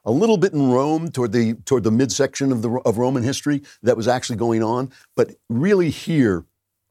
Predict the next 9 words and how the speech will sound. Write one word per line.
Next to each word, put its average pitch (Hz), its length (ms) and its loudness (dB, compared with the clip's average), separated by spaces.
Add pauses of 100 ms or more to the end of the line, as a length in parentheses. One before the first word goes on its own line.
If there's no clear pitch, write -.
(400)
is 147 100 -2
the 107 80 -2
first - 380 -2
place 127 260 0
where, 110 280 -2
where 104 280 0
as 160 320 0
a 135 60 -4
philosophy, 117 880 -4